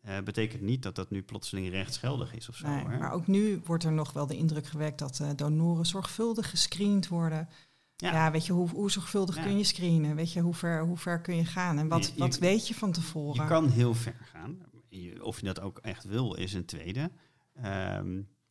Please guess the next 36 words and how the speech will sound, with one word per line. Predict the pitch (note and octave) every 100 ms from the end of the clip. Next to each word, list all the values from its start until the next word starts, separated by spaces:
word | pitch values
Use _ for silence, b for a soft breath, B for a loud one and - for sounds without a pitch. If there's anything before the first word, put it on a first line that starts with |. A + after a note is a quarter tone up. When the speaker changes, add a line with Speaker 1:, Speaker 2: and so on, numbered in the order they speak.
| _
Speaker 1:
maar, | G2+ F#2 F#2 F#2 F#2 C3 -
eh, | F2 F2+ G2
je | G#2
moet | A2 G#2
inderdaad | F2 F2+ F#2 G2
niet | G#2 G#2+
doen | F#2+ F2 F#2+
van, | F2+ F2
"Oh, | G2+ G#2
hè, | F2 A2+
die | F2+
zorgvuldige | G2+ F2+ F#2+ F#2 F2+
screening | F#2+ - G2 E2 C#2+
is | -
gewoon | D#2 D2
van, | D2+
goh, | - F2+ D2+ D2
eh, | D2+
weet | E2 E2
je | E2+
of | D#2+
er | D#2+
iets | E2 -
toevallig | F2 F2 D#2+ F3
Speaker 2:
Er |
zit | E3+ F3
er | E3+
wat | E3+
in | F3+
de |
Speaker 1:
voorkomt." | F3 G3 F#3+
Speaker 2:
familie. | F3+ - -
Speaker 1:
Ja, | A2 - - b b b b b _
en | G#2+
punt. | G#2+ B2+ E2+ - - _ -
Ehm, | G2+ G2 F#2+ F#2+ G2 G2